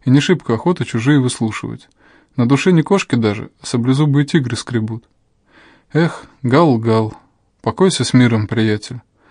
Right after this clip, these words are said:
Зона тебя кормила, зона и забрала. "Не хочу говорить", — ответил между тем шахматист.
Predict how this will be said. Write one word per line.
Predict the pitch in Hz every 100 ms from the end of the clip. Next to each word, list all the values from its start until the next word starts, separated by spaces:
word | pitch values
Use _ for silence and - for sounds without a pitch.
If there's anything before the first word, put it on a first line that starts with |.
| _ _ -
Зона | 123 131 120
тебя | 113 113 107
кормила, | 113 107 143 180 151 139 _ _ -
зона | 113 117 139
и | 120
забрала. | 117 117 113 104 110 _ _ _ _ _ _ _ _ _ _ _ _ - _ _
"Не | 131
хочу | 165 160 131
говорить", — | 110 107 101 101 - _ _ _
ответил | - 127 143 127
между | 113 113 113
тем | 139 135
шахматист. | 123 - 120 - 107 -